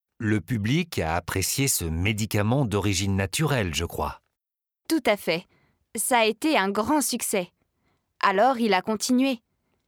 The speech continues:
Speaker 2: Il a mené ses propres expériences et il a acheté différents laboratoires.
Speaker 1: Lesquels ?
Speaker 2: Oh, plusieurs. Par exemple, en mille neuf cent soixante-cinq,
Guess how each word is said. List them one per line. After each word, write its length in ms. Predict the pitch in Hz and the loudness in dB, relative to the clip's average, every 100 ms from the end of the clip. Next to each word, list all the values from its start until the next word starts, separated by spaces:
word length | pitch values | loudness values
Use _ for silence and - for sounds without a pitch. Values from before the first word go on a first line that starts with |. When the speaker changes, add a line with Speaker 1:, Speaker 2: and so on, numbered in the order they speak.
| _ | _
Speaker 2:
Il 160 | 240 233 | 0 2
a 60 | |
mené 320 | 233 240 262 285 | 4 4 2 2
ses 160 | - | -2
propres 520 | 196 - 349 - 294 | -2 0 0 2 0
expériences 680 | 240 - 208 196 220 294 - - - _ | 0 0 -2 0 0 0 -2 -10 -20 _
et 180 | - 240 | 0 2
il 100 | 233 | 4
a 120 | 233 | 4
acheté 400 | 226 240 - 277 | 4 2 -2 -2
différents 500 | 214 226 359 349 294 | -2 0 0 2 2
laboratoires. 840 | 320 240 214 220 202 196 165 - _ _ _ _ _ _ - | 2 2 2 2 0 0 -2 -4 _ _ _ _ _ _ -4
Speaker 1:
Lesquels ? 600 | 110 104 - 98 135 208 _ _ _ _ _ _ - | 0 0 2 0 0 -6 _ _ _ _ _ _ 2
Speaker 2:
Oh, 380 | 240 208 175 - | 4 4 0 -4
plusieurs. 480 | - 226 320 285 - - _ _ _ _ 220 | -4 0 2 2 0 -18 _ _ _ _ -4
Par 180 | - 233 | 0 2
exemple, 480 | 208 196 247 320 339 - _ _ - | 0 0 0 0 -4 -10 _ _ -4
en 160 | 226 208 | 0 2
mille 320 | 220 254 233 | 4 4 4
neuf 160 | 220 202 | 2 0
cent 160 | 240 | -2
soixante-cinq, 760 | 220 170 165 156 - 311 349 | 0 -2 -2 -4 0 0 0